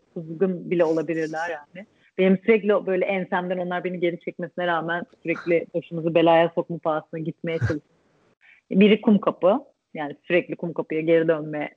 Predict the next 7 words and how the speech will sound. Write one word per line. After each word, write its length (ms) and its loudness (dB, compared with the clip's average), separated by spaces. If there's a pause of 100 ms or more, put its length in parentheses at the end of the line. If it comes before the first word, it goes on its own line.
arzusu. 920 2 (320)
E, 220 -8 (160)
ikincisi 800 -2
de, 320 2 (220)
e, 160 -2
Gezi 220 2
Parkı. 380 -6